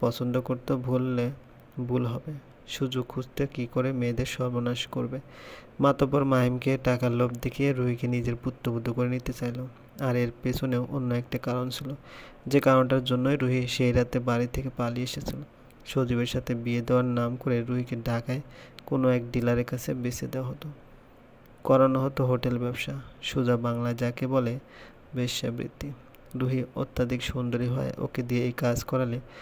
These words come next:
অনেক টাকা ইনকাম ভেবে রুহিকে টা-, ঠিক করা ওরা। মাহিম আর তার বউ এই বিষয়টা জানতো, তবুও তারা মাতব্বর আর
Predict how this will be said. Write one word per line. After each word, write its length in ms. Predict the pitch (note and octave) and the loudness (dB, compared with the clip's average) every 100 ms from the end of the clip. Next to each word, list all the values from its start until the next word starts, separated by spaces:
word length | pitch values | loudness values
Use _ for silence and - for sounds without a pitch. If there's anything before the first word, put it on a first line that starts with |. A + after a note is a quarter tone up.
| - - - | -18 -10 0
অনেক 240 | B2 B2 - | 0 0 0
টাকা 260 | A#2 A#2+ | -2 0
ইনকাম 440 | B2 B2 B2+ B2 B2 | -2 -2 -2 -2 0
ভেবে 320 | C3 C3 C3 - - - - - - C3+ | -2 -2 -6 -10 -18 -20 -20 -20 -8 -2
রুহিকে 340 | B2 B2 B2+ - | 2 2 0 0
টা-, 200 | B2 A#2+ - - - - - - | 0 0 -6 -18 -20 -12 -2 2
ঠিক 180 | C3+ A#2+ | 2 2
করা 260 | - A#2+ B2 - F3 | -2 -2 -4 -8 -10
ওরা। 260 | C3 C3 C3 - - - - - - - - - - | -8 -8 -10 -18 -20 -20 -20 -20 -20 -20 -20 -20 -4
মাহিম 440 | C3+ C#3 D3 D3+ D#3 - - - | 4 6 6 4 0 -12 -18 -6
আর 140 | C#3 B2+ - | 0 0 4
তার 160 | B2+ | 2
বউ 300 | A#2+ B2 B2 A#2+ | 4 4 4 2
এই 160 | B2 A#2+ | -2 -2
বিষয়টা 440 | B2 - C#3 C3+ | -2 -2 0 0
জানতো, 440 | B2 A2+ A#2 C3 C3+ - - - - - | 2 0 -2 -8 -10 -14 -20 -20 -6 2
তবুও 220 | D3 D#3+ | 6 6
তারা 240 | D#3 D3 | 6 4
মাতব্বর 560 | C#3+ A#2+ - A#2+ B2 B2+ | 4 4 2 0 4 4
আর 220 | B2 B2+ | 4 2